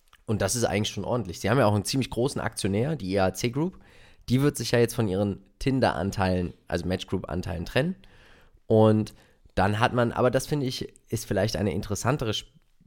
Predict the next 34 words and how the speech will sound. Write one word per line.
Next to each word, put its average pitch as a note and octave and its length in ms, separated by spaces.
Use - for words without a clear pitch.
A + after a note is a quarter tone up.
Art, A2+ 260
das A2 140
zu - 100
spielen, A#2 340
weil G#2 120
sie G2 100
werden A2+ 140
das A2+ 160
als - 220
Spin-off A2+ 420
machen. F#2 300
Und G2+ 180
dadurch, A2+ 220
dass A#2 160
sie A2+ 100
der G#2 120
größte A2+ 300
Aktionär G#2+ 500
sind, C3 340
werden B2 280
sie, C3+ 260
und F#2 200
ich - 60
weiß G#2+ 120
nicht, A#2 100
ob - 120
du A2+ 80
das A2+ 180
wusstest, - 420
Tinder C#3 480
all D3 260
ihre A#2 160
Schulden B2+ 300
vermachen. F2+ 460